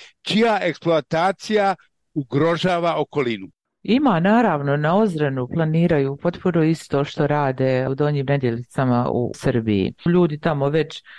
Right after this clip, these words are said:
Speaker 2: protestuju i ja se nadam da će uspjeti spasiti tu prekrasnu planinu.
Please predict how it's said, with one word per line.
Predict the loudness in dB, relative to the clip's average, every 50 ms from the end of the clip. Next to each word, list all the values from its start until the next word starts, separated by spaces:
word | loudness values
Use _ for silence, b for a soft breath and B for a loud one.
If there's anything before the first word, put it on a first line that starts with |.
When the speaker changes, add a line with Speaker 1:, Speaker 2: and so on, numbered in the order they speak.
| B B _
Speaker 2:
protestuju | 0 0 0 0 0 -4 -6 -8 -6 -2 0 2 2 2 2 2 0 0 -2 -2 -2
i | -2 0 0 2 2 2
ja | 2 2 0 0
se | -2 -2 0
nadam | 2 2 2 2 2 0 0
da | 0 -2
će | -2 0 0 0
uspjeti | 0 0 0 -2 -4 -4 -4 -4
spasiti | -6 -4 -2 -2 0 0 0 -2 -6 -8 -6 -6 -4
tu | -2 -4 -2
prekrasnu | -2 -2 -2 -2 0 -2 -2 -4 -4 -6 -4 -4 -4 -2 -2
planinu. | -2 -2 0 0 0 0 0 -2